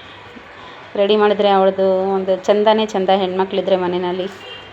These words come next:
ಮತ್ತು ಸೋನುಗೂ ಅಷ್ಟೇ ತುಂಬ ಇಷ್ಟ, ಅವಳಿಗೆ ಥರ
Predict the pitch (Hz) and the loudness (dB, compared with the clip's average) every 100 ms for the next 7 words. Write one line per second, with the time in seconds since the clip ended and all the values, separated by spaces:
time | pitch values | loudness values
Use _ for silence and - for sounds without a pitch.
0 | - - - - _ - - 226 254 254 | -20 -20 -20 -20 _ -14 -8 0 0 4
1 | 240 254 262 220 - 202 208 208 233 233 | 4 4 2 0 -2 -6 -4 0 0 0
2 | - 190 190 190 202 196 - - - - | 0 0 0 0 -2 -4 -8 -16 -20 -20
3 | - 233 | -4 2